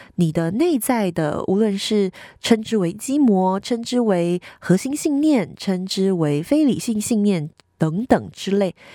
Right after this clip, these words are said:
但是那个核心价值都是你有没有发现在你的这些行为背后，或者是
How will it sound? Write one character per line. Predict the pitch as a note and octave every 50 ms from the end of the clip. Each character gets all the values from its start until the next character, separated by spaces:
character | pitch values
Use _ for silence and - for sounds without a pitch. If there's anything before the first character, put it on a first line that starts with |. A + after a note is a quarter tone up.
| - - -
但 | _ E4+ E4+ D#4
是 | C#4+ - C#4+ C4
那 | B3+ B3
个 | G#3+ G3 G3+
核 | F#3 E3+
心 | F3 F#3+ F#3+ F#3+
价 | G3+ A#3 G#3 D#3+
值 | C#3+ - D3
都 | D3 D#3+ D#3+
是 | D#3+ - - F3 C#3+ - _ _ _ _
你 | - F3 E3 F#3 B3 C#4+
有 | C4+ D#3+ -
没 | - C#3+ D#3
有 | E3 E3+ D3+ - _ _ _ _
发 | - - - A#3 A3 A#3+
现 | B3 - - - - G#3+ D3 - _ _ _ _ _ _ _ _ _ _
在 | - - D4 C#4+ C4 A#3
你 | G3+ F3+ E3
的 | - E3+ E3 D#3 D3 C#3+
这 | - - A3+
些 | A3+ - A#3+ A#3+
行 | A#3+ - - F3+ F3+ G3+
为 | G#3 F#3+
背 | G3 - - D#4 A3+ G3+
后， | - - C4 G#3 F3+ G3+
或 | - - - F4+
者 | C4 G#3+
是 | G#3 - - - D4 C4 G#3+